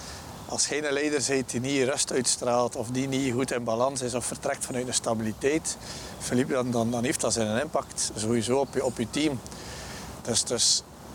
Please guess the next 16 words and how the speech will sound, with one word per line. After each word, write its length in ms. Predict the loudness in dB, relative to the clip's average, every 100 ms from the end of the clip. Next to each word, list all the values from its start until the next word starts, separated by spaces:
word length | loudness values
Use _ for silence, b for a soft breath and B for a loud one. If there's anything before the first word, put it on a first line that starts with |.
| -12 0
mijn 160 | 2
overtuiging 440 | 2 0 0 0 0
is 80 | 2
wel 240 | 2 4
dat 140 | 2
een 80 | 0
fitte 340 | -2 -4 -2 2
leider 340 | 4 4 0
echt 260 | -2 -4 0
wel 180 | 0
een 120 | 2 -2
impact 360 | 0 -2 0
heeft 240 | -2 -2 -2
die 160 | -4 0
veel 260 | 2 0
verder 340 | 0 0 0